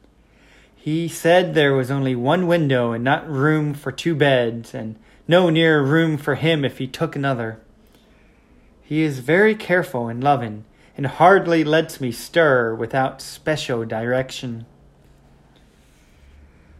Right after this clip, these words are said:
I have a schedule prescription for each hour in the day. He takes all care from me, and so I feel baselessly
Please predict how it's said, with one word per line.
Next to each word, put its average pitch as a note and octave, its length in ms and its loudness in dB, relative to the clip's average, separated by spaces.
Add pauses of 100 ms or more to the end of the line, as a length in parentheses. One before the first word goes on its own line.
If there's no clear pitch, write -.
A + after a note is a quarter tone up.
I C3+ 60 -8
have D3 240 -2
a D3 40 -2
schedule E3+ 600 2
prescription D#3+ 800 -2
for - 200 -8
each G3+ 300 -4
hour F3 400 0
in E3 140 -4
the E3+ 80 -4
day. B2 460 -2 (540)
He C#3+ 200 -4
takes C3+ 340 -2
all D3 440 0
care D3+ 440 -2
from C3+ 380 -2
me, G#2 260 -10 (640)
and A#2+ 100 -10
so B2+ 220 -2
I B2 80 2
feel C3 420 0
baselessly D3+ 1000 -6